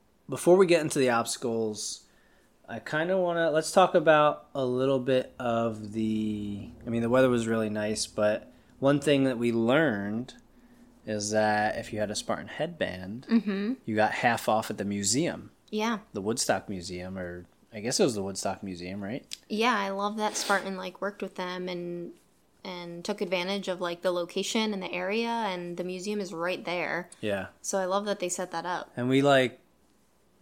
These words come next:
Speaker 1: again, I, we did this two years ago, too. We didn't even think to, like, go.
Speaker 2: I know.
Speaker 1: So next, next year we will definitely be, be going
Speaker 2: Yeah.
Speaker 1: to check it out.
Speaker 2: Taking
Speaker 1: 'Cause we were
Speaker 2: something
Speaker 1: there.
Speaker 2: there.
Speaker 1: So the first year we went, we went down Saturday,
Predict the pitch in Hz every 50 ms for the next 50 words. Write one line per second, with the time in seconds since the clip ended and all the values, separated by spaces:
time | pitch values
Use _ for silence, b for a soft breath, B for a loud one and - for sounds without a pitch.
0 | _ _ _ _ _ _ _ _ _ _ _ _ _ - - 135 120 120 131 127
1 | 135 139 135 135 131 127 - - 120 110 120 123 120 139 131 135 120 - - -
2 | 139 131 113 104 101 98 98 - - 147 120 113 117 127 131 131 120 110 101 98
3 | - - 117 117 110 - - - 107 98 92 87 85 - - 95 95 90 80 85
4 | 95 101 - _ _ _ _ _ _ _ _ - 220 226 233 254 277 269 240 196
5 | 175 170 170 175 - - - - - 110 107 104 98 98 98 98 95 98 110 123
6 | 131 131 - - - - 131 131 131 127 - - 117 110 104 101 101 98 98 98
7 | 98 104 95 - - 104 95 95 92 82 95 90 76 71 78 120 127 - _ _
8 | _ _ _ _ _ - 117 95 101 95 87 69 76 113 123 - 208 196 165 170
9 | - - 117 104 - 98 98 90 - - - 143 135 135 160 190 202 190 180 170
10 | 165 165 160 - - - - - - - 151 143 - 180 180 180 - 185 165 151
11 | 151 147 139 135 135 131 127 120 123 123 123 147 139 135 131 - - 123 120 110
12 | 107 104 101 101 98 95 95 95 -